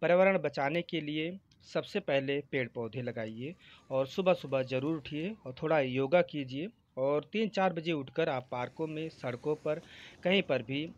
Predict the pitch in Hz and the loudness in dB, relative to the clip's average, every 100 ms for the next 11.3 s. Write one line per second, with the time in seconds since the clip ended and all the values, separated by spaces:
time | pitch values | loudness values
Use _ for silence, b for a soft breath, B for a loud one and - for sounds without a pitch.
0 | - 131 131 - - - 120 123 120 143 | -10 -6 -6 -8 -20 -14 -2 0 0 -4
1 | 170 - 147 165 143 - 135 127 139 - | -6 -8 0 2 2 -2 -10 -10 -12 -10
2 | 139 143 180 - - 135 151 143 - 185 | -8 -8 -10 -12 -4 -2 -2 -2 -2 -2
3 | - 214 151 127 123 120 - 117 123 151 | 0 0 0 -6 -6 -6 -6 -8 -6 -6
4 | 226 B B B B 113 120 - 160 123 | -8 B B B B -8 -4 -2 -2 -2
5 | 117 127 120 113 113 120 - - 117 113 | -4 -4 -4 -4 -6 -8 -10 -10 -6 -6
6 | 107 98 - - 208 226 202 190 156 - | -6 -12 -14 -6 -2 0 2 2 0 -4
7 | 175 175 156 139 151 170 202 - 127 127 | -6 -4 -8 -4 -4 -4 -6 -10 -6 -4
8 | 113 151 180 160 127 117 120 127 127 - | -2 2 4 4 2 -4 -4 -6 -6 -6
9 | 131 151 143 - 139 165 151 - 117 123 | 0 4 4 2 2 4 4 0 -8 -6
10 | 131 131 165 131 120 135 135 120 127 151 | -6 -4 -4 -4 -2 -2 -2 -4 -4 -4
11 | 143 147 151 | -2 -4 -4